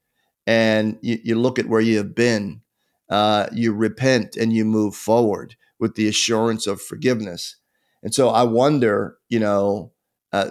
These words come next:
do we not believe in forgiveness? Uh, or do we really think that avoidance,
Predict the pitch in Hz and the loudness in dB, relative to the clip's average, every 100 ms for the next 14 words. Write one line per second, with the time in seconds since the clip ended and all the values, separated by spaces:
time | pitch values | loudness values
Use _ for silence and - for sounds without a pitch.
0 | - 117 127 120 117 117 117 113 123 127 | -8 0 2 2 2 0 -4 0 2 2
1 | - 110 127 139 113 104 98 104 104 87 | 0 0 2 2 0 -2 -6 -8 -8 -8
2 | 87 71 - - - _ _ _ - 98 | -10 -12 -12 -12 -16 _ _ _ -4 0
3 | 104 107 104 - 117 107 117 120 120 110 | 4 4 2 2 0 2 0 0 -2 -2
4 | 113 139 123 113 113 127 110 110 107 104 | 0 2 2 0 0 0 0 -2 -2 -2
5 | 101 117 117 101 101 - - | 0 2 2 -2 -10 -10 -10